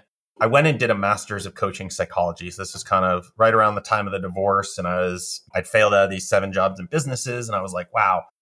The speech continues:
I really need to, like, do something and pivot my career." So I went back to graduate school, as people do when their career's in shambles, if they have the opportunity. And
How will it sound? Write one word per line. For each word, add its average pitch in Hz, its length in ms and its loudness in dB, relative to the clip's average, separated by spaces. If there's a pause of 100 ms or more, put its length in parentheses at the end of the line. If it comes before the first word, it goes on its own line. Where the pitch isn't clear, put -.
(380)
I 123 80 4
really 127 360 -2
need 113 240 -4
to, 110 120 -2
like, 90 300 0
do 113 160 0
something 92 500 -4
and 98 200 -8
pivot 110 240 0
my 98 100 0
career." 101 400 -2
So 95 320 0
I 104 80 0
went 117 140 2
back 110 240 2
to - 60 -14
graduate 98 440 2
school, 98 420 -4
as 95 200 0
people 98 280 -10
do 95 200 -6
when 101 80 -4
their 98 100 -4
career's 95 420 -6
in 92 120 -6
shambles, 127 500 0
if - 140 -14
they 90 80 -2
have 87 100 -4
the 90 100 -2
opportunity. 117 760 -2
And 104 400 0